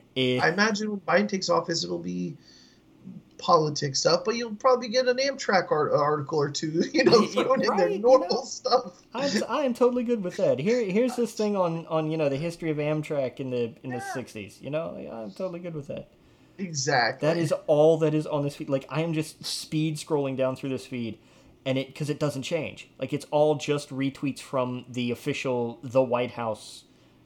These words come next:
Speaker 1: Twitter account. And, I mean, this is
Speaker 2: Yeah.
Speaker 1: going back, I'm in twenty nineteen now. Like, it's all, there's one occasional, like, something else, but it's, it's, you know, it's all just, like,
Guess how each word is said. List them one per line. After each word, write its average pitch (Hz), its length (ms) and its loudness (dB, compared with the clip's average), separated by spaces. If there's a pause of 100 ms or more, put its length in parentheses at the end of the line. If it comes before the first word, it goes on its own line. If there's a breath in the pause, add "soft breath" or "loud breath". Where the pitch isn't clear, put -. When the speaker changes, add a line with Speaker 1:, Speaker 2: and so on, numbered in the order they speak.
Speaker 1:
Twitter 131 200 -4
account. 110 380 -10 (500 soft breath)
And, 127 100 -2
I 131 60 2
mean, 131 120 0
this 139 180 -2
is 143 80 -6
Speaker 2:
Yeah. - 60 -4
Speaker 1:
going 135 120 0
back, 123 220 -2
I'm 131 160 -2
in 127 160 -4
twenty 127 440 -4
nineteen 127 720 -6
now. 127 400 -6 (380 soft breath)
Like, 113 180 -8
it's 120 140 -6 (120)
all, 120 420 0 (160 loud breath)
there's 147 260 2
one 175 640 0
occasional, 139 1000 0 (500 soft breath)
like, 120 340 0 (420)
something 135 560 -2
else, - 560 -6 (580 soft breath)
but 120 440 0 (120)
it's, 120 360 -6 (180)
it's, - 200 -14 (480)
you 135 140 -6
know, 117 200 -4 (120)
it's 139 120 -6 (100)
all 165 320 2
just, 156 260 -2
like, 139 200 -2